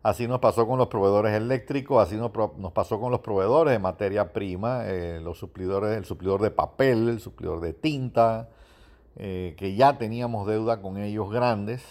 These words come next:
Eh, afortunadamente todos ellos confiaron en, en la prensa. Eh, muchos anunciantes que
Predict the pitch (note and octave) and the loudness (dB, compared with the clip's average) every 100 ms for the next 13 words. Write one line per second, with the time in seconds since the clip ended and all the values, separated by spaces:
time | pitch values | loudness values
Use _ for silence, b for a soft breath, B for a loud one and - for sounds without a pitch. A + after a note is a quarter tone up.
0 | - - F#2 F2 F2 E2 D#2+ D#2 D#2+ F2 | -18 -12 -8 -8 -8 -10 -12 -14 -10 -8
1 | G#2+ F2+ G2 G#2+ A#2 A#2 A#2 A#2 - C3 | -6 -6 -4 -2 -2 -4 -4 -6 0 2
2 | B2+ A#2 G#2+ A2 A2+ - F#2+ F2+ G#2 G#2 | 4 2 0 -4 -4 -6 -10 -4 -2 -2
3 | A2+ G#2+ F2+ E2+ E2+ E2+ F2 A#2+ A#2+ A2 | -4 -8 -10 -12 -12 -8 -6 -4 -4 -4
4 | C#3 D3 - _ B B B B B B | -8 -14 -20 _ B B B B B B
5 | _ - G#2 G2 G2 G2 G2 A2+ - B2 | _ -12 -4 -2 0 -2 -2 -4 0 0
6 | B2 A2 G#2+ C3+ B2+ C3+ C#3 C3+ - A2+ | 2 -2 -6 2 2 2 -2 -6 -2 0
7 | G2+ F#2+ F2+ E2+ | 0 0 -4 -6